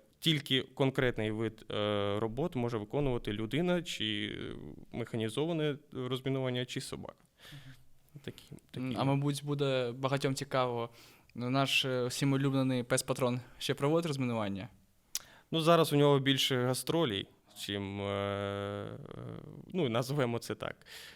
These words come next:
Speaker 1: Е, зараз у нього дуже плотний графік в, в плані журналістики. <laughs> Йому всюди по камерам, по камерам,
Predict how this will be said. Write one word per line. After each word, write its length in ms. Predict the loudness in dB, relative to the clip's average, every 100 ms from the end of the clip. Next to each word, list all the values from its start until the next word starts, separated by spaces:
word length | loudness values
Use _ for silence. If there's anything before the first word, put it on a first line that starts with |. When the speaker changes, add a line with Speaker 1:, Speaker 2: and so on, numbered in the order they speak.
| -12 -2
Speaker 1:
Е, 300 | 0 2 0
зараз 360 | 0 -2 -2 -2
у 20 |
нього 180 | 0 0
дуже 760 | -2 -6 -2 -2 0 0 -4 -6
плотний 340 | -2 -2 0 -2
графік 360 | 0 -2 -4 -12 -14
в, 140 | -8 -8
в 200 | -10 -14 -2
плані 480 | 0 2 0 0 0
журналістики. 840 | 0 0 0 0 -4 -10 -10 -6 -4
<laughs> 520 | -6 -8 -14 -16 -12 -4
Йому 560 | -2 0 0 0 -2 -6 -20 -12
всюди 300 | -4 -2 -2
по 160 | -2 2
камерам, 480 | 4 4 4 0 -2
по 120 | -4
камерам, 360 | -2 0 -2